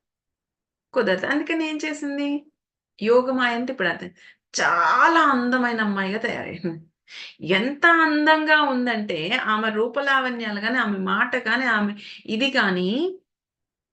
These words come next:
యశోదమ్మ కూడా మాయ, మాయలో పడిపోయింది. అప్పటి వరకు ఎవ్వరికి ఈవెన్ కన్నయ్యని, ఆ, మీరందరూ ఆమె ఏదో పనికి వెళ్ళాల్సి వస్తే పూజకి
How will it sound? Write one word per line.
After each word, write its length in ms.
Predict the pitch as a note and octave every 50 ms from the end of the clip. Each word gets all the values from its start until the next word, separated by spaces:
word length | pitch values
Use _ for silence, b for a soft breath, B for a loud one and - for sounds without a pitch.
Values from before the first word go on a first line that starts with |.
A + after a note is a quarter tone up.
| _ -
యశోదమ్మ 640 | G#3 A#3 A#3 A#3 D#4 D#4 D#4+ D#4 D4+ D4 C#4+ C#4+ C#4+
కూడా 160 | C4+ C#4+ D4
మాయ, 460 | C#4+ C4 A#3+ A3 A3+ A3+ A3 G#3 F#3+ - - G3+
మాయలో 300 | G#3+ G#3+ A3 A3 A3+ A3+
పడిపోయింది. 600 | A3 G3 F3 F3 - D#3+ D#3 D3+ E3 E3 E3 - _ _ _ _ _ _ _ _ _ _ _ _ _ _ _ _ _ _ B B B B B B
అప్పటి 300 | G3+ G#3 - - C#4+ C#4+
వరకు 220 | C#4+ D4 D#4 D#4
ఎవ్వరికి 720 | D#4+ C#4+ B3 G#3 G#3 G3+ G3+ F#3+ G3 C4 D#4 E4+ E4 E4+ D#4+
ఈవెన్ 360 | D#4+ D4 C#4 C4+ C4 C4 B3+ B3
కన్నయ్యని, 840 | B3 A3+ A3+ A#3+ B3+ C4+ C4+ B3+ A#3+ A#3 C4 D4 C#4+ B3+ G#3+ - - - -
ఆ, 360 | G#3 A3 A3 G#3+ G#3 G#3 G#3
మీరందరూ 580 | G3 A3 A#3+ A#3 A3+ G#3+ G#3+ A3+ A#3+ C4 C4
ఆమె 420 | A#3+ F#3 E3+ F#3 G3 G3+ G3 G3 G3
ఏదో 220 | G3 G3+ G#3 A#3+
పనికి 360 | A#3 A#3 G#3+ G#3+ A3+ A#3 B3
వెళ్ళాల్సి 400 | A#3+ A#3 G#3+ G#3+ A3 A3 A3+ A3
వస్తే 180 | G#3+ G#3 G#3 B3+
పూజకి 580 | B3+ - A3 A3 A3 G#3+ A3+ A3+ C4+ D#4 F4+